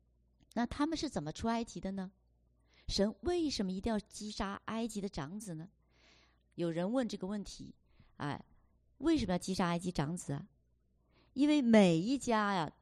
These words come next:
都会死人。你如果杀别的孩子，可能有一，有的家没有长子，但是只要是有男人的家庭，他一定家里是有长子的。所以杀埃及的长子是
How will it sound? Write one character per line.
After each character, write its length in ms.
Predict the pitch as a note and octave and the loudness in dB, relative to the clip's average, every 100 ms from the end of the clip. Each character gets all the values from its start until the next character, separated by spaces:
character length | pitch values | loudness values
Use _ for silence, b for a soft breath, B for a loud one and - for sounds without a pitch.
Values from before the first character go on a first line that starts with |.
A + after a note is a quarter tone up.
| _ | _
都 480 | D4 D4+ D4+ D4 D4+ | 2 2 0 -2 -4
会 260 | D4+ B3 | 0 0
死 240 | E3 - C#3 | 0 -6 -8
人。 180 | - - _ _ _ _ _ _ _ _ _ _ _ | -10 -20 _ _ _ _ _ _ _ _ _ _ _
你 160 | A3 | 2
如 140 | A#3 E4 | 4 6
果 120 | B3+ | 6
杀 320 | - C4+ C#4 C4 _ | 6 2 2 -2 _
别 260 | G3 G#3 C4+ | 2 4 4
的 140 | C4+ | 0
孩 260 | - E3+ F#3 | 0 0 0
子， 240 | G3+ G3 B _ | 0 -4 B _
可 160 | G#3 F3+ | 0 2
能 140 | G#3+ | 2
有 180 | A3+ D#3+ | 0 -2
一， 120 | F3+ - | -6 -2
有 160 | F#3 | -2
的 100 | E3 | -2
家 220 | F#3+ G3+ | -2 -2
没 200 | G3+ D#3 | -2 -4
有 120 | G#3 F3+ | -4 -4
长 220 | D#3 E3 | -6 -8
子， 80 | D#3+ | -4
但 120 | A#3 | -2
是 160 | A3+ G#3+ B - | -2 -4 B -8
只 380 | - G#3 G#3 | -2 2 4
要 200 | A#3+ C#4 | 4 4
是 180 | C4 B3+ | 2 0
有 300 | G#3 E3 D#3 - | 4 4 2 -2
男 200 | D#3+ E3+ | -2 0
人 100 | A#3 | -2
的 80 | G3+ | -4
家 240 | - G#3 | -2 -4
庭， 160 | F#3 F#3 | -2 -4
他 160 | A#3+ A3+ | -2 -2
一 260 | C#4+ E4 E4 | 0 0 0
定 240 | E4 C4+ | 0 -2
家 200 | G3+ A3 | 0 0
里 100 | G3+ | 0
是 160 | E3+ G#3 | -2 0
有 80 | F3+ | 2
长 320 | E3+ C3 F#3+ | 0 -4 -10
子 140 | - | -14
的。 120 | - - _ _ _ _ b b b b b | -18 -20 _ _ _ _ b b b b b
所 200 | - C4+ | -2 2
以 220 | F4+ E4 A#3 | 4 4 2
杀 380 | - D4+ D4+ | 2 0 0
埃 340 | D4+ C#4+ D#4 D#4 | 0 -2 -2 -6
及 160 | - | -6
的 100 | A3 | -4
长 320 | A#3+ G3+ F#3+ A#3+ | -4 -4 -4 -6
子 140 | G3 | -6
是 200 | - | -4